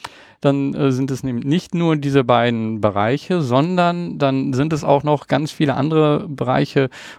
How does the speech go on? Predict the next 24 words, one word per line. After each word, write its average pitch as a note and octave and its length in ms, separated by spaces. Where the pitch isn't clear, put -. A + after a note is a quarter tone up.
oder G#2+ 120
diese G#2 180
drei G#2 240
Bereiche, A#2+ 400
du A2+ 80
hattest G2+ 180
jetzt G2+ 140
A A2 160
W G2+ 100
S A2 180
ja A#2+ 80
auch G#2 100
noch A2+ 80
mit G#2+ 120
reingebracht, G#2 380
dann C#3 200
sind D3 100
es C#3+ 100
halt, C#3+ 200
äh, D#3 220
ganz D#3 340
andere F#3 300
Bereiche, B2+ 500
die, C#3 640